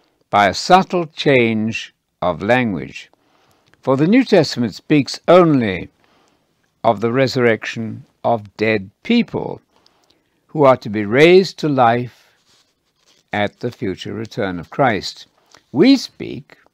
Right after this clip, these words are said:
and the creeds reflect this, of the resurrection of the body, thus opening the way for the insertion of the belief that the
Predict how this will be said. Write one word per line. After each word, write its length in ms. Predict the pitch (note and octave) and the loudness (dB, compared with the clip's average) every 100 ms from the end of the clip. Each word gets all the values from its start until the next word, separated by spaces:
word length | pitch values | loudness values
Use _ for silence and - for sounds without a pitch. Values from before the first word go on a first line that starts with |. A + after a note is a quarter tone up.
| _ _ _ - - | _ _ _ -20 -14
and 200 | C#2+ C2 | -14 -14
the 60 | |
creeds 440 | - C#3 B2+ F#2+ - | -6 -2 -2 -6 -14
reflect 480 | - - D#3+ E3 | -10 -2 -2 -4
this, 440 | - C#3 D3+ - - _ _ _ _ _ _ _ _ | -12 -12 -12 -16 -20 _ _ _ _ _ _ _ _
of 220 | G#2+ A#2 | -2 -2
the 140 | A2 A2+ | -4 -4
resurrection 720 | A#2 A2+ A#2 A2 G#2 - G#2+ | -4 -4 -4 -4 -6 -10 -10
of 260 | - G#2 G#2+ | -10 -10 -14
the 80 | |
body, 760 | G2 G2+ D3 F#3+ E3 - - - _ _ _ _ _ _ _ _ _ | -16 0 4 4 4 -4 -12 -20 _ _ _ _ _ _ _ _ _
thus 300 | - C3 - - | -2 -2 -2 -2
opening 480 | D3 C#3+ - C3 A#2+ | 0 0 -2 -2 -2
the 120 | A2+ | 0
way 380 | C3 F3+ G3+ G#3+ | 4 6 6 2
for 180 | - | -4
the 200 | A2 A#2+ | -10 -8
insertion 1040 | A2 A2 - E3 F3+ D3 - E3 E3+ E3 D3+ _ _ _ _ _ _ _ _ - | -6 -8 0 2 2 0 -8 -6 -6 -8 -12 _ _ _ _ _ _ _ _ -4
of 220 | G#2 F#2+ | -4 -4
the 100 | G2 | -8
belief 480 | E2+ A2 A#2+ C3 - | -8 -2 -2 -2 -4
that 220 | A2+ - | -10 -8
the 160 | - | -10